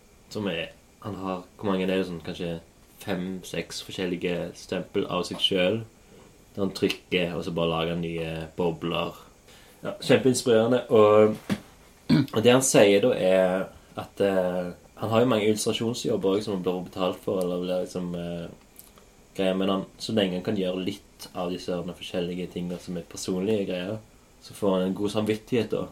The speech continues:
når han legger seg om kvelden, for han føler han har gjort noe for seg selv. Ok, Seth Dominion, eh, filmen, veldig bra, men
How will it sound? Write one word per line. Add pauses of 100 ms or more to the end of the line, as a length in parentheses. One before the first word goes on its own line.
når
han
legger
seg
om
kvelden,
for
han
føler
han
har
gjort
noe
for
seg
selv. (360)
Ok, (160)
Seth
Dominion,
eh,
filmen,
veldig
bra, (240)
men